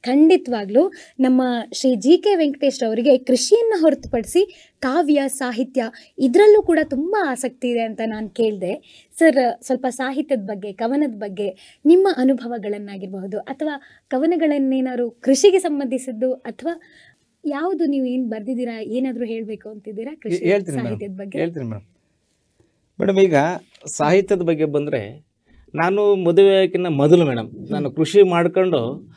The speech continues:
Speaker 2: ಆ, ಫ್ರೀ ಇದ್ದಾಗೆಲ್ಲ ನೈಟ್ ಎಲ್ಲ ಸಣ್ಣ ಪುಟ್ಟಕ್ಕೊಂದು, ಆ,
Speaker 1: ಅಂದ್ರೆ ಮುಂಚೆಯಿಂದಾನೇ ನಿಮ್ಗೆ
Speaker 2: ಆ, ಓ, ಓ.
Speaker 1: ಸಾಹಿತ್ಯದ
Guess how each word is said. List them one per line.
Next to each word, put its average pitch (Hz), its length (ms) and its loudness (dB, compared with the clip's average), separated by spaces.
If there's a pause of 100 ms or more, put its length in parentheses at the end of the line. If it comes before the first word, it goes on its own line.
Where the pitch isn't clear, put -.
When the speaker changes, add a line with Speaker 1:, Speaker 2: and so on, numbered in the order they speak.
(280)
Speaker 2:
ಆ, 165 320 2
ಫ್ರೀ 233 260 4
ಇದ್ದಾಗೆಲ್ಲ 208 380 4
ನೈಟ್ 165 280 0
ಎಲ್ಲ 170 140 2
ಸಣ್ಣ 160 260 -4
ಪುಟ್ಟಕ್ಕೊಂದು, 147 580 -4
ಆ, 113 140 -8 (280)
Speaker 1:
ಅಂದ್ರೆ 247 240 4
ಮುಂಚೆಯಿಂದಾನೇ 359 720 4
ನಿಮ್ಗೆ 320 580 0
Speaker 2:
ಆ, - 20 -4
ಓ, - 40 -6
ಓ. 180 120 4
Speaker 1:
ಸಾಹಿತ್ಯದ 254 440 2